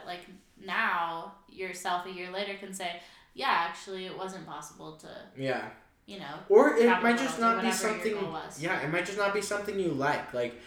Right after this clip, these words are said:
Speaker 2: to be a thousand percent
Speaker 1: Anymore.
Speaker 2: honest, I don't like working out. I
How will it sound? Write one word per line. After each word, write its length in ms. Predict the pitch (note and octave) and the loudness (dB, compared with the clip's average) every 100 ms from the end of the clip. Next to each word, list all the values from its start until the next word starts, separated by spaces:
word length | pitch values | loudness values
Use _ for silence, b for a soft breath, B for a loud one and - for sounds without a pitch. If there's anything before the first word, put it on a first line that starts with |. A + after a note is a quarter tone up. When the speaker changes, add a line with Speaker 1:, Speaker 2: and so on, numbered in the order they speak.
| B B | B B
Speaker 2:
to 80 | G3+ | 4
be 160 | C4+ | 8
a 40 | A#3 | 8
thousand 440 | A#3+ C#3+ D3 A3 | 8 10 10 8
percent 260 | A#3+ G#3+ F3 | 6 8 8
Speaker 1:
Anymore. 120 | - C3+ | 6 4
Speaker 2:
honest, 340 | C#3 E3+ - - | 2 -2 -6 -2
I 220 | C#3 D#3+ | 6 8
don't 460 | E3 C#3 C#3+ C#3 C#3 | 6 4 2 2 2
like 220 | D#3 D3+ | 0 2
working 280 | C#3 C3+ C3 | 0 -2 -2
out. 220 | B2 D#3+ - | -2 -2 -2
I 180 | C3+ C3+ | -2 -2